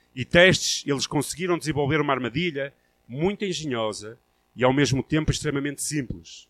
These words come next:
Foram fabricados frascos de vidro com um gargalo longo e estreito,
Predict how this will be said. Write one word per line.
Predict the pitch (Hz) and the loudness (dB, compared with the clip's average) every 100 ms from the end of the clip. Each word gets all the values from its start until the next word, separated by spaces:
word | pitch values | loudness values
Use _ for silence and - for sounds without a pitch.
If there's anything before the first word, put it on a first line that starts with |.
| _ _ _ _ _ _ | _ _ _ _ _ _
Foram | 139 147 | -6 -4
fabricados | - 143 147 151 147 - | -2 -2 0 2 2 0
frascos | - 127 170 185 - 143 | -2 2 4 2 -2 -6
de | 107 | 0
vidro | 101 135 139 185 - _ _ _ _ _ - | 4 4 2 -2 -8 _ _ _ _ _ 0
com | 127 135 | 0 2
um | |
gargalo | 123 120 147 151 143 151 | 2 4 6 6 4 2
longo | 113 113 135 165 185 175 180 170 | 2 6 10 12 10 6 0 0
e | 123 123 | -2 -2
estreito, | 110 - 123 120 117 - | -2 -2 2 2 2 -6